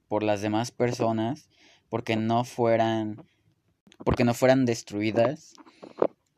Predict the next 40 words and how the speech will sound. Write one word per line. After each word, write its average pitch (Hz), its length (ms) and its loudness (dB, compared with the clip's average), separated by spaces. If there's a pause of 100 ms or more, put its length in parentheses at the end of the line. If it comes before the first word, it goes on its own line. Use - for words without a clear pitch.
Entonces 127 520 -2
para 110 340 4
esto 117 280 -4
se 123 140 -2
lo 104 140 -4
contó 101 400 -6
Dios, 120 260 2
porque 104 420 -6
Dios 117 300 2
conocía 120 360 -2
el 110 60 -2
corazón 104 440 -2
de 101 80 2
Abraham. 101 400 -2 (880)
Dios 117 260 -2
le 117 120 0
dijo 113 200 2
a 113 40 6
Abraham 110 360 4
lo 120 220 0
que 113 140 2
iba 113 160 4
a - 20 4
hacer, 123 400 0 (360)
porque 113 260 -6
sabía 110 340 0
que 110 180 -4 (140)
Dio-, 113 240 0
que 104 340 0
Abraham 113 480 2
le 113 160 -2
iba 110 200 0
a 95 80 -4
pedir 101 440 -4 (640)
que 113 120 -2
perdonara 107 720 2
esa 117 160 -6
ciudad 104 460 -4 (500)
si - 160 -8
encontrara 107 840 2